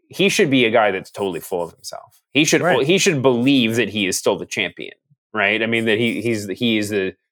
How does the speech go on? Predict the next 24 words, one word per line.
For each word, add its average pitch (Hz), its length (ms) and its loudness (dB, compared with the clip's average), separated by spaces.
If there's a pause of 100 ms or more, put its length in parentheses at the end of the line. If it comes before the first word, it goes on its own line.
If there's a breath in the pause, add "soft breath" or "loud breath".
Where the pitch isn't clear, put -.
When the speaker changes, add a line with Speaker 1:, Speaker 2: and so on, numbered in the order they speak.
Speaker 1:
champion 135 400 2
in 104 120 -2
exile. 82 600 -6 (440)
And 101 380 -2 (100)
just - 280 0
screaming 139 480 0
at 107 80 -2
people 123 240 0
on 110 120 -2
Twitter 143 280 2
actually 208 360 2
works 170 440 0
for 131 160 0
his 139 240 0
char-, 143 400 0
should, 202 360 0 (300)
they 175 180 4
can 165 200 0
make 202 200 2
that 147 200 2
work 160 260 0
for 107 140 -2
his 95 160 -4
character. 67 520 -4